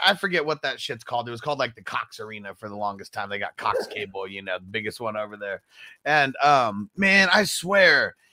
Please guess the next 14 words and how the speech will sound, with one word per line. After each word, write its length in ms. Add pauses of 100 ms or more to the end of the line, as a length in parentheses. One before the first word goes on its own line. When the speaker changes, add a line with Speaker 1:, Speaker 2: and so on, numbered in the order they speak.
(360)
Speaker 1:
th-, 100
everything 460
was 140
just 260
so 240
disorganized 840
over 200
there 160
that 120
I 120
hated 420
fucking 440
going 340
there. 320